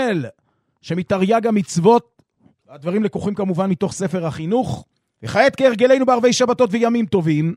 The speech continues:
אנחנו פותחים עם דברים לפרשת השבוע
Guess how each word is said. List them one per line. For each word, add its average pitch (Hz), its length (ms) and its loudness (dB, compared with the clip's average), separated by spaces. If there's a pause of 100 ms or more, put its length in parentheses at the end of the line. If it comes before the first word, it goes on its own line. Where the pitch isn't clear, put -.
(880)
אנחנו 220 280 0
פותחים 226 580 0 (440)
עם 175 140 -4
דברים 196 300 0
לפרשת 226 460 -2
השבוע 220 560 0